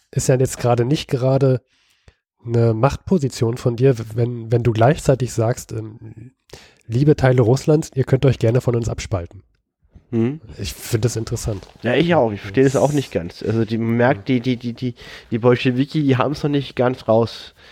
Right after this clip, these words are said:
Speaker 2: Ja, ähm, ist jeweils sehr interessant und es gibt dann mehrere Völker, die sofort Interesse bekunden, dies auch vorzunehmen. Das sind einmal die Finnen und einmal die Ukrainer. Wobei wir ja auch wissen, dass die beiden, also Es-, Estland, Lettland, Litauen, die Weißrussen,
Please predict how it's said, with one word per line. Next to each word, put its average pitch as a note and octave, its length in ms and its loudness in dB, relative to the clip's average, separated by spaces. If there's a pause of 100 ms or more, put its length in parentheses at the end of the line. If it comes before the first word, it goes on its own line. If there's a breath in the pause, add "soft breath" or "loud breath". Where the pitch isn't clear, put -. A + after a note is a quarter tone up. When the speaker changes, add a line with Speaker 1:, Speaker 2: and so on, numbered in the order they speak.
(400 loud breath)
Speaker 2:
Ja, A2 180 2 (180)
ähm, B2 260 2
ist D3 120 2
jeweils D#3+ 220 4
sehr C#3+ 100 4
interessant D3+ 480 0
und C3+ 120 0
es C3 100 -10
gibt D#3+ 180 0
dann B2+ 120 2
mehrere C#3 400 2
Völker, C3+ 380 0
die C3+ 100 -8
sofort B2+ 460 0
Interesse A#2 480 -2
bekunden, B2 460 -2
dies A2+ 200 -4
auch G#2 220 -2
vorzunehmen. D3 640 -4
Das C3 100 -8
sind - 160 -6
einmal A2+ 240 -2
die G#2+ 100 -4
Finnen C#3 300 -4
und B2+ 60 0
einmal G#2+ 260 -2
die G#2 140 -4
Ukrainer. B2+ 520 -4 (440 loud breath)
Wobei A2+ 340 2
wir A#2 80 0
ja G2+ 140 4
auch - 120 -4
wissen, C3 260 0
dass A#2 220 0
die A2 160 0
beiden, A#2+ 480 2
also G#2 220 -2
Es-, A2 260 -2
Estland, B2 440 2
Lettland, G2+ 400 -2
Litauen, C3+ 480 0
die A2 120 0
Weißrussen, B2 640 0